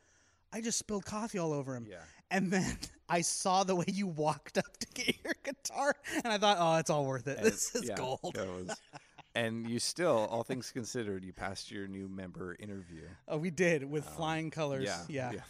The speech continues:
Speaker 1: Yeah, but, but Daniel now sits a little bit more
Speaker 2: Guardedly.
Speaker 1: defensively. <laughs> He's a defensive drinker now. <laughs>
Speaker 2: I just, I, I don't hold my coffee until
Speaker 1: He
Speaker 2: Josh
Speaker 1: holds
Speaker 2: whacks
Speaker 1: the
Speaker 2: my
Speaker 1: coffee
Speaker 2: knee.
Speaker 1: in the left hand
Speaker 2: Yes.
Speaker 1: <laughs> now. So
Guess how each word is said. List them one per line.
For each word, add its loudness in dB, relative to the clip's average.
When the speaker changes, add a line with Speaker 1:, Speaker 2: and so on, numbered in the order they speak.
Speaker 1:
Yeah, 0
but, 2
but 4
Daniel 4
now 0
sits -2
a 0
little 2
bit 2
more 0
Speaker 2:
Guardedly. 2
Speaker 1:
defensively. 0
<laughs> -10
He's 6
a 0
defensive 2
drinker 0
now. 4
<laughs> -14
Speaker 2:
I -2
just, 2
I, 4
I 6
don't 0
hold 0
my 0
coffee 0
until -2
Speaker 1:
He -16
Speaker 2:
Josh 0
Speaker 1:
holds 2
Speaker 2:
whacks 4
Speaker 1:
the -2
Speaker 2:
my 0
Speaker 1:
coffee 4
Speaker 2:
knee. 6
Speaker 1:
in 2
the 0
left 2
hand -4
Speaker 2:
Yes. -2
Speaker 1:
<laughs> 6
now. 2
So -4